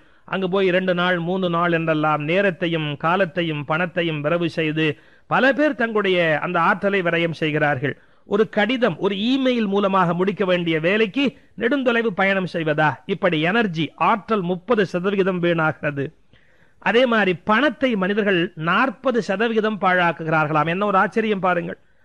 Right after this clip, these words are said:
பிளாக்கிலே ticket வாங்குகிறார்கள். பத்து ரூபாய்க்கு போக வேண்டிய விஷயத்துக்கு இருபது ரூபாய் கொடுத்து ticket வாங்குகிறார்கள். ஒரு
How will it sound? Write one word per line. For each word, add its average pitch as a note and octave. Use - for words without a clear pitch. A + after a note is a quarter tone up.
பிளாக்கிலே G#3+
ticket F3
வாங்குகிறார்கள். D#3
பத்து F3
ரூபாய்க்கு G3
போக F#3+
வேண்டிய F3
விஷயத்துக்கு E3
இருபது F3+
ரூபாய் F#3+
கொடுத்து F#3
ticket F#3
வாங்குகிறார்கள். D3+
ஒரு A3